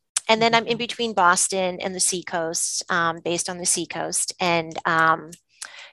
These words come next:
Speaker 1: yeah, I mean, Melinda and I, we just, uh,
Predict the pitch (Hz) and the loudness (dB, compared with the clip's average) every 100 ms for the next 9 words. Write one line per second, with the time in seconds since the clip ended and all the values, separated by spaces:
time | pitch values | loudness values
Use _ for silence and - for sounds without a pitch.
0 | - 190 285 277 - 208 196 190 180 175 | 4 8 10 8 4 0 2 2 2 0
1 | 175 - - 196 190 214 254 254 240 214 | -6 -12 -12 0 8 8 10 8 8 6
2 | - 190 226 180 180 180 - 190 185 - | 6 8 10 8 6 2 -4 -10 -6 2
3 | 202 - - - 202 190 175 175 | 2 2 -2 -2 0 2 2 2